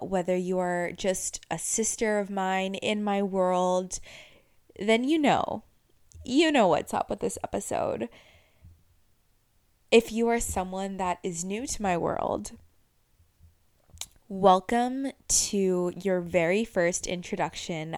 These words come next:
of the phrase that changed my life. If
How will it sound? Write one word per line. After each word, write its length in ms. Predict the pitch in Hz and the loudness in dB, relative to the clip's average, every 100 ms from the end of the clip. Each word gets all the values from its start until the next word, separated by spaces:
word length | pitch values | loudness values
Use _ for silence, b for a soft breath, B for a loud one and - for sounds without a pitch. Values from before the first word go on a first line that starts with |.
| - | 0
of 460 | 175 170 170 170 185 B B B - | 4 6 4 2 -4 B B B -6
the 220 | 180 190 | -4 -4
phrase 840 | - 190 175 175 214 240 247 - - | 0 2 2 2 0 0 -2 -8 -6
that 300 | 196 185 - | 0 0 0
changed 760 | - - 165 165 165 175 - - - | -6 -6 -4 -4 -8 -10 -14 -16 -12
my 280 | 175 160 147 | -6 -4 -4
life. 580 | 104 82 - - - - - _ _ _ _ _ _ _ _ _ _ _ _ _ B B B B B B B B B B _ _ _ _ _ _ _ _ _ _ _ _ _ _ _ _ _ _ _ _ _ _ _ - | -4 -6 -8 -12 -20 -20 -20 _ _ _ _ _ _ _ _ _ _ _ _ _ B B B B B B B B B B _ _ _ _ _ _ _ _ _ _ _ _ _ _ _ _ _ _ _ _ _ _ _ 6
If 400 | 311 359 - | 6 6 -2